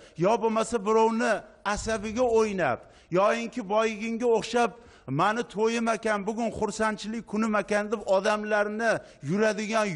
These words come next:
yo'lini yopib qo'yib, ularni haqqiga xiyonat qilsam,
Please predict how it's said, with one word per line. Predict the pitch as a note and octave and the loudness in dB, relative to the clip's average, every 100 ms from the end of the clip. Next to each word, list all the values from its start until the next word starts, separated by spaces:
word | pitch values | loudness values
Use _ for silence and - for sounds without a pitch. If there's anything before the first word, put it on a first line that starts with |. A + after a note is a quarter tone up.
| D3 | 0
yo'lini | G#3+ A#3 A#3+ B3+ | 2 2 0 0
yopib | G#3 G#3 - - | 0 0 -4 -10
qo'yib, | F#3 D#3 A2+ - - - | -4 -2 -2 -8 -18 -6
ularni | E3+ F#3 F3 F#3 C#3+ | 0 0 0 -6 -4
haqqiga | F3 - E3+ E3+ | -6 -4 -4 -2
xiyonat | A2+ E3+ E3 E3+ G3 - | -2 0 0 2 0 -2
qilsam, | - C3 G2 | -6 -4 -4